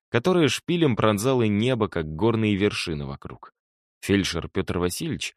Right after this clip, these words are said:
тот, что меня подлечил в поезде, осмотрел мои раны, удовлетворительно кивнул и попытался взять анализ. Не тут-то было. Я жуть как боюсь иголок. Скажем так, когда кровь льётся из разбитого носа или раны,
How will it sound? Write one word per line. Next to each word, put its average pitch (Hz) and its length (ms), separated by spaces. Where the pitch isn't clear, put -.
тот, 147 140
что - 180
меня 101 280
подлечил 107 580
в - 100
поезде, 101 460
осмотрел 92 480
мои 85 160
раны, 131 360
удовлетворительно 110 840
кивнул 143 420
и 120 60
попытался 123 600
взять 117 320
анализ. 80 560
Не 101 180
тут-то 123 420
было. 82 420
Я 98 220
жуть 110 360
как 82 160
боюсь 101 420
иголок. 98 560
Скажем 143 380
так, - 380
когда 95 320
кровь 110 340
льётся 98 440
из 90 120
разбитого 92 540
носа 104 360
или 92 140
раны, 127 420